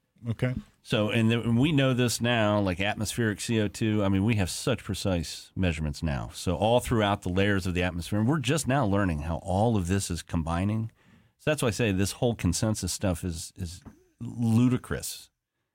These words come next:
Speaker 2: And just on the basis of
Speaker 1: Well, this
Speaker 2: science is
Speaker 1: is,
Speaker 2: really
Speaker 1: yeah,
Speaker 2: never
Speaker 1: this is just logical.
Speaker 2: Yeah.
Speaker 1: It's like they, so we had a consensus a decade ago, and then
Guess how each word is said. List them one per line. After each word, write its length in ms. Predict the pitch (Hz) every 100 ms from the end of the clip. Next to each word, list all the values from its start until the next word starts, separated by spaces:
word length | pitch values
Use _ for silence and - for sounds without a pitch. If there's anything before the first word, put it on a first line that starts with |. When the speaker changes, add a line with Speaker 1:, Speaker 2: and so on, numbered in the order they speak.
| -
Speaker 2:
And 200 | 98 90
just 200 | 131 -
on 120 | 156
the 140 | 113 92
basis 560 | 90 131 135 117 98
of 260 | 92 80 - 131
Speaker 1:
Well, 100 | 165
this 120 | 151
Speaker 2:
science 20 |
is 140 | 143 113
Speaker 1:
is, 40 |
Speaker 2:
really 260 | - 131 104
Speaker 1:
yeah, 40 | 98
Speaker 2:
never 240 | 107 101
Speaker 1:
this 100 | 101
is 60 | 92
just 240 | 131 - 127
logical. 760 | 104 123 202 151 - 78 82
Speaker 2:
Yeah. 200 | - 135
Speaker 1:
It's 80 | 87
like 260 | 139 120 -
they, 180 | 147 156
so 120 | 139
we 80 | 165
had 80 | 165
a 40 |
consensus 560 | 139 123 151 143 120 120
a 60 | 98
decade 380 | 131 131 131 107
ago, 480 | 92 92 90 92 -
and 140 | 127 120
then 260 | 117 127